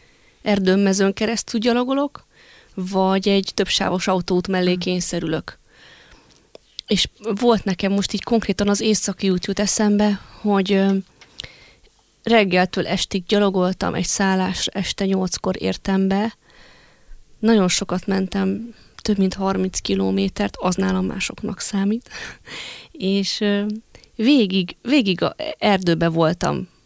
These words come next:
Speaker 1: Ilyen erdő, olyan erdő, kis patak, nagy patak, hidacska, ilyen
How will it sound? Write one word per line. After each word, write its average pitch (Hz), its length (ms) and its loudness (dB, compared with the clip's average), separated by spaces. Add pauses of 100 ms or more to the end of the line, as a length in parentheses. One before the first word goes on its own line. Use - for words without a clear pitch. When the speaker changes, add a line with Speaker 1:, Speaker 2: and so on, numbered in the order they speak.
(380)
Speaker 1:
Ilyen 240 240 2
erdő, 185 240 2
olyan 208 240 2
erdő, 185 420 2 (420)
kis - 220 0
patak, 202 500 0
nagy 226 220 0
patak, 190 640 0 (300)
hidacska, 180 840 0 (1200)
ilyen 170 460 0